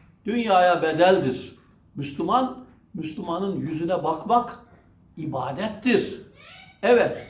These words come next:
müminin yüzüne sevgiyle bakana Cenab-ı Hak yüz ömre sevabı verir buyurur. "Hikmeti nedir hocam?" derler. Çünkü Müslüman Allah'ın dostudur. Halis Müslümana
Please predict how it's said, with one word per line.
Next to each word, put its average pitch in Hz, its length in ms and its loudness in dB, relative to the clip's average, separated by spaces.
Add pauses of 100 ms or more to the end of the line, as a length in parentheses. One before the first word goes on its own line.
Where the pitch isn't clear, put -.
müminin 240 560 0
yüzüne 196 480 -2
sevgiyle 202 680 0
bakana 208 640 0 (420)
Cenab-ı 190 460 -4
Hak 190 420 -4 (380)
yüz 185 580 -4
ömre 190 400 0
sevabı 139 680 -2
verir 233 400 4
buyurur. 113 480 -2 (260)
"Hikmeti 226 440 -2
nedir 254 220 4
hocam?" 185 380 2
derler. 151 500 -2 (440)
Çünkü - 680 -4 (140)
Müslüman 214 680 -6
Allah'ın 175 680 2
dostudur. 208 760 0 (540)
Halis 196 540 0
Müslümana 180 800 -4